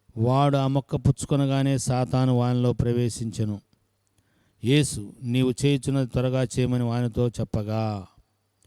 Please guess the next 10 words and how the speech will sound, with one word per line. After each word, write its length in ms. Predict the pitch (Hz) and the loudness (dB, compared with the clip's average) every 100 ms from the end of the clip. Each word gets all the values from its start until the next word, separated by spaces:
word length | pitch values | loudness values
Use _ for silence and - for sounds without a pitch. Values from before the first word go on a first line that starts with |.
| _ _ _ - | _ _ _ -4
ప్రభు 240 | 120 123 131 | 0 2 2
తన 200 | 127 127 | 0 0
మాట 260 | 120 113 | -2 -2
మన 160 | 117 117 | -4 -4
కొరకు 240 | 117 110 | -4 -6
దీవించునుగాక. 880 | 113 117 117 104 110 107 104 - 98 _ _ _ _ _ _ _ _ _ _ _ | -4 -4 -4 -6 -6 -6 -8 -10 -16 _ _ _ _ _ _ _ _ _ _ _
"వాడు 400 | 107 123 135 139 | -4 0 2 4
ఆ 140 | 135 127 | 2 0
మొక్క 320 | 131 - 139 | -2 -4 -4
పుచ్చుకొనగానే 1400 | - 131 - - 127 127 120 120 120 123 123 120 101 | 0 0 0 -2 0 0 0 0 2 2 2 0 -4